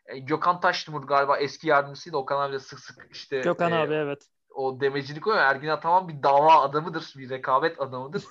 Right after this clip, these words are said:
Speaker 2: <laughs>
Speaker 1: Yani onun olduğu yerde bir rekabetçiliğin, e, hani o davanın, inancın, e, umudun olmayacağını, e, söyleyemeyiz. Her zaman vardır.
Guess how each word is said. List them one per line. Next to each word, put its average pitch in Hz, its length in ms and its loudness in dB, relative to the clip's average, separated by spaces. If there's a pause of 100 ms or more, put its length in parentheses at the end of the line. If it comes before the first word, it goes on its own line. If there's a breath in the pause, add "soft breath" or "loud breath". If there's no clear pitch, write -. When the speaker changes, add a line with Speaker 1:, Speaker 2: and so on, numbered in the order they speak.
Speaker 2:
<laughs> 269 600 -2
Speaker 1:
Yani 277 280 0 (200)
onun 170 340 -4 (400 soft breath)
olduğu 147 360 -2
yerde 165 720 0
bir 139 280 -10
rekabetçiliğin, 147 1000 -4
e, 123 280 -6 (480)
hani 123 220 -10
o 127 220 -10 (260)
davanın, 160 720 6
inancın, 170 580 0 (220)
e, 135 220 -4
umudun 156 600 -10 (260)
olmayacağını, 165 800 -2 (520)
e, 123 220 -8
söyleyemeyiz. 156 840 -4
Her 147 160 2
zaman 139 340 -4
vardır. 131 420 -12